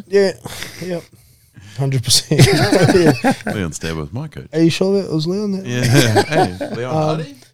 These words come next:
Speaker 1: yeah.
Speaker 2: No.
Speaker 1: I think, I think a big thing with that as well is, like, a lot of people do have their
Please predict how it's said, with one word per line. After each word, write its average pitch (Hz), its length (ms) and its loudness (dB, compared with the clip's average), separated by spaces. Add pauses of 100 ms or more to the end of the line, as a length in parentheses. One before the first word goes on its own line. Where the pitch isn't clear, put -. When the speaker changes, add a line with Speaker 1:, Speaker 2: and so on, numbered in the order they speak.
(160)
Speaker 1:
yeah. 214 180 4
Speaker 2:
No. 98 200 0 (560)
Speaker 1:
I 165 100 4
think, 196 220 6 (160)
I 170 80 4
think 196 160 8
a 165 40 6
big 156 200 6
thing 160 160 4
with 131 120 6
that 135 140 6
as 123 140 4
well 131 200 8
is, 113 120 2
like, 120 220 4 (1120)
a 117 80 -4
lot 139 160 6
of 123 60 2
people 120 260 2
do 123 180 2
have 120 220 4
their 123 180 4